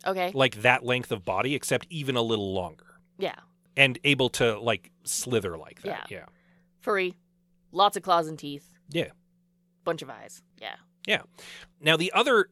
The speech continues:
Speaker 2: thing that I thought was interesting is Reyna's actions in this moment, because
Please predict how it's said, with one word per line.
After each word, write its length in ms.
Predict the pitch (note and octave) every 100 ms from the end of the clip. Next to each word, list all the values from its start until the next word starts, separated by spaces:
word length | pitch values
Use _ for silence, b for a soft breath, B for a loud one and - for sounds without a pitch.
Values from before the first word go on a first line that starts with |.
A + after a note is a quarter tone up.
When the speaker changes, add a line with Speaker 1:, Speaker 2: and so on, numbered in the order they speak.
| _
Speaker 2:
thing 240 | - F3 D3+
that 160 | B2+
I 120 | B2
thought 180 | B2+ B2+
was 120 | A#2
interesting 560 | A2+ F#2+ G#2+ - G#2+ G2+ -
is 320 | G#2+ F#2+ -
Reyna's 720 | - G#2 A#2 B2+ G2 E2 - -
actions 460 | G#2 E2 - E2+ -
in 80 | D#2+
this 200 | - G#2+
moment, 260 | F2+ - -
because 440 | A2 - A#2+ G#2+